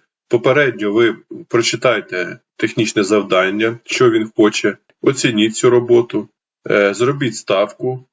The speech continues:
Наприклад, ви готові зробити це завдання там за п'ять тисяч гривень, або за сім тисяч гривень, або за десять тисяч гривень.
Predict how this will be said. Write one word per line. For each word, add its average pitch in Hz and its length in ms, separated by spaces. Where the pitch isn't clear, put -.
Наприклад, 120 520
ви 117 140
готові 113 380
зробити 101 480
це - 180
завдання 98 540
там 87 320
за 107 160
п'ять 90 260
тисяч 87 320
гривень, 78 380
або 120 240
за 113 100
сім 104 280
тисяч 95 360
гривень, 90 360
або 120 260
за 98 120
десять 85 340
тисяч - 280
гривень. 85 320